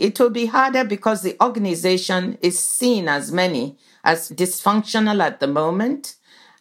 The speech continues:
as semi-paralyzed, and therefore trying to unwind the paralysis and solve the problems will be harder.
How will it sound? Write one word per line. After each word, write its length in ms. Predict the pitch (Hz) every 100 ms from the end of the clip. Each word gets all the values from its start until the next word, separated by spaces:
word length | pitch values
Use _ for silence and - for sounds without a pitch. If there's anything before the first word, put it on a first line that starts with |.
| -
as 460 | 151 156 151 - -
semi-paralyzed, 1300 | 233 226 226 - 202 185 147 143 160 240 - - - _ _ -
and 240 | 185 190
therefore 720 | 214 262 262 202 190 208 247 _ _
trying 420 | - 247 254 262 269
to 220 | 208 -
unwind 760 | 175 170 175 214 202 147 120 - _ _ -
the 80 | 135
paralysis 920 | - 143 165 170 143 - 120 120 - _ _
and 160 | - 160
solve 340 | - 202 196
the 60 | 151
problems 640 | - 170 165 165 160 160
will 100 | 151
be 280 | 139 139 139 _ _
harder. 500 | - 165 151 120 -